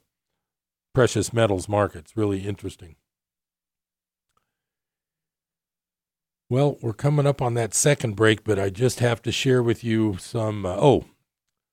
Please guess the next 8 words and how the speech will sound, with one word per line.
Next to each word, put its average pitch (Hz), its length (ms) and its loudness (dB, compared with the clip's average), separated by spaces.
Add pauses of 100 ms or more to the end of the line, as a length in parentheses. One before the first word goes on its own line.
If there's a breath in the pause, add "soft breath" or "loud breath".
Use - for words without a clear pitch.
(260)
couple 147 240 0
things. 113 380 -4
Uh, 101 180 -6 (320)
I 110 220 0
try 143 440 -4
not 151 260 0
to - 80 -10
be, 131 400 -4